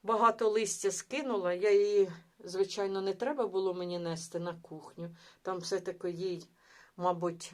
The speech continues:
жарко. Вона прохолоду більше любить.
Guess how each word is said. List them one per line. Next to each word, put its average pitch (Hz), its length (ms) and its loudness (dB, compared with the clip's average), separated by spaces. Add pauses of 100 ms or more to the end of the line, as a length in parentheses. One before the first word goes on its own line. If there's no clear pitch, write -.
(140)
жарко. 151 800 -2 (1600)
Вона 160 360 -4
прохолоду 165 720 -4
більше 143 480 -8
любить. 135 600 -8